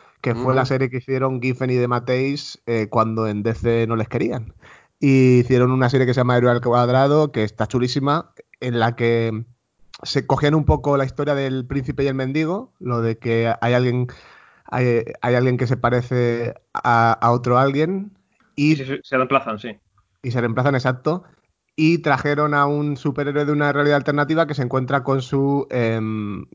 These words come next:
Speaker 1: con su, eh, equivalente en, en esta realidad, que es un señor normal,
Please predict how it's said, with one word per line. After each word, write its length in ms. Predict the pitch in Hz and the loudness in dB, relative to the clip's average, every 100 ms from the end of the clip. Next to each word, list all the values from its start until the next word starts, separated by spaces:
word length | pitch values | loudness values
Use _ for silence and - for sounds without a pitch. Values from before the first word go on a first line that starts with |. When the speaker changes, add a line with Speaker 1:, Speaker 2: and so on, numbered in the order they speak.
| _ | _
Speaker 1:
con 220 | - 135 127 | 0 2 2
su, 1160 | - 135 127 123 123 120 117 113 113 98 - _ _ _ | 2 2 4 4 4 2 2 0 -2 -4 -10 _ _ _
eh, 320 | 120 117 113 101 | 0 2 2 0
equivalente 520 | - 117 120 131 131 | 2 4 6 4 2
en, 160 | 135 131 | 2 0
en 200 | 127 127 | 0 -2
esta 180 | 127 131 | 0 0
realidad, 400 | 127 127 135 143 | 2 2 0 0
que 160 | 117 | -4
es 140 | 110 123 | -4 -6
un 120 | 110 | -6
señor 360 | 123 107 110 | -4 -4 -4
normal, 560 | 110 107 110 127 127 | -2 -2 2 0 0